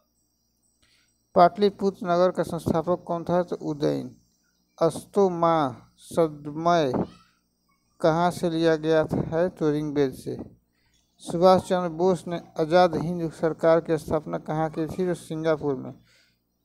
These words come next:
किसने तंजौर में बृहदेश्वर मंदिर का निर्माण करवाया था? तो आदित्य ने। शेर शाह का मकबरा कहाँ स्थित है? तो सासाराम में। महाराष्ट्र में गणपति उत्सव प्रारंभ करने का श्रेय तो बाल गंगाधर तिलक को जाता है।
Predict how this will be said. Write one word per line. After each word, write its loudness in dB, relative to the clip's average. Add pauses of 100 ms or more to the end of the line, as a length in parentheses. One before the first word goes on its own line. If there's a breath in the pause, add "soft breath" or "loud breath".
किसने -2
तंजौर 0
में -6
बृहदेश्वर 0
मंदिर -2
का -2
निर्माण -2
करवाया 0
था? -2
तो -10
आदित्य -4
ने। -12 (460 soft breath)
शेर -2
शाह 2
का -8
मकबरा 2
कहाँ -2 (180)
स्थित -10
है? 0
तो -2
सासाराम -2
में। -8 (1080 soft breath)
महाराष्ट्र 2
में -4
गणपति -2
उत्सव 2
प्रारंभ 0
करने 0
का 0
श्रेय 0
तो -4
बाल 4
गंगाधर -2
तिलक -4
को -2
जाता 0
है। -8